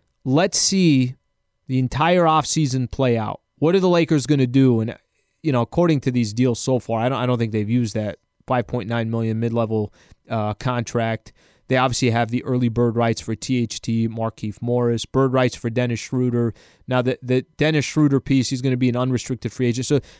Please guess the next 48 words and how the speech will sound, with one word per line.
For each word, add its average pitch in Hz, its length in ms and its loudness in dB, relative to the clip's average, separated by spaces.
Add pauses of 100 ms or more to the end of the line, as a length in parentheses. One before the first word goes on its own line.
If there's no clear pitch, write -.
there's 160 200 2
still 202 300 2
things 175 320 2
that 139 140 2
are 131 100 4
going 127 240 2
to 120 100 -6
happen 131 560 -4
throughout 117 480 0 (260)
maybe 160 240 2
this 165 200 2
show 170 340 2
or 160 100 2
throughout 131 300 -2
the 123 80 -2
next 139 240 -4
couple 151 240 -2
of 143 80 0
days 143 320 0
or 123 60 -2
tomorrow, 131 440 -2
whatever 135 280 -2
the 120 80 -4
case 135 320 -2
is, 143 220 -2 (320)
that 147 140 0
will 143 100 2
help 151 280 0
tell 151 220 0
a 139 40 2
better 139 320 2
story 127 580 2
of 120 180 -4
what 117 180 -2
Rob 131 240 0
Pelinka 127 320 -2
and 113 100 -2
the 110 60 -4
Lakers 113 340 -2
are 101 60 -4
building. 104 540 -4
Bottom 156 280 2
line 143 220 2
is 123 140 0
this. 131 360 -2 (420)
You're 120 120 -2
LeBron 131 380 2
James, 123 640 -2